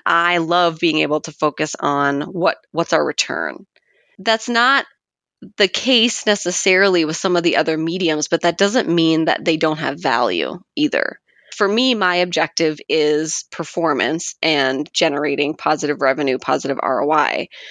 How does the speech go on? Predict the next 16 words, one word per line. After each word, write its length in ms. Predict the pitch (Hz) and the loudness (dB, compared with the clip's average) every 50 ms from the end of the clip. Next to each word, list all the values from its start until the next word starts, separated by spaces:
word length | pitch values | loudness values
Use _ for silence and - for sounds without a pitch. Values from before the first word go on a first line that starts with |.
| - - _ | -20 -20 _
For 400 | - - 180 175 170 165 - - | -4 0 2 2 4 2 2 2
others 440 | - 240 294 269 233 202 190 190 - | 2 2 2 4 4 2 2 2 2
who 140 | - 208 185 | 0 0 2
work 240 | 165 165 151 147 - - | 2 2 0 0 0 0
with 200 | 160 151 151 - - - - | 2 2 0 -2 -6 -10 -4
more 220 | - 170 165 156 147 | 0 2 2 2 2
traditional 500 | - - 175 175 240 - - 170 - 170 | 0 0 0 2 2 2 2 2 2 2
mediums, 640 | 160 156 151 143 156 156 151 147 151 151 147 - | 2 2 2 2 2 2 2 2 0 0 -2 -4
that's 300 | - 180 180 202 - - | -6 -6 -6 -6 -4 -2
not 120 | 381 392 - | -2 0 0
necessarily 760 | - 247 - - 202 - - - 175 180 180 180 175 175 160 | 0 -2 -4 -4 -6 -4 -2 0 0 2 2 2 2 0 0
their 240 | 151 - 151 147 147 | 0 0 0 -2 -2
goal, 640 | 147 - - 170 233 233 180 - 117 120 - - 170 - _ _ _ _ _ _ _ _ _ _ - | -4 -2 -2 0 2 2 2 2 2 0 0 -2 -4 -10 _ _ _ _ _ _ _ _ _ _ 0
and 240 | 185 180 170 165 180 | 0 2 2 2 2
that's 200 | 180 180 247 - | 0 0 0 0
okay. 580 | 262 220 - - 320 370 - - - - - | 0 0 0 0 0 0 0 0 -4 -6 -10